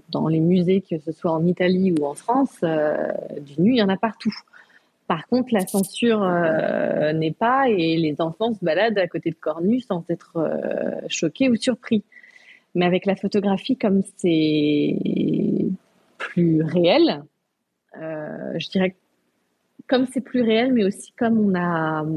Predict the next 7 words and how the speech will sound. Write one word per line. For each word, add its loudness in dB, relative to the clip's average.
extrêmement 0
sexualisé, 0
euh, 0
via 0
les 0
réseaux 0
sociaux, -6